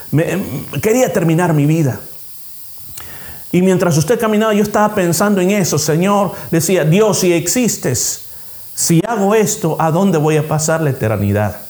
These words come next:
Aquel hombre en ese lugar entregó su alma a Cristo.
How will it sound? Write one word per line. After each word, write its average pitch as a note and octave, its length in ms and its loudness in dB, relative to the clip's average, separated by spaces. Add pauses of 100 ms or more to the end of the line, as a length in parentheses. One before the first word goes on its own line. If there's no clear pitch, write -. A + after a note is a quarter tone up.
(840)
Aquel C#3 320 0
hombre D3+ 240 2
en C#3+ 80 2
ese D3 180 0
lugar D3+ 360 0 (260)
entregó E3 460 2
su D#3+ 260 0
alma E3+ 300 0
a F#2+ 80 -8
Cristo. - 400 -4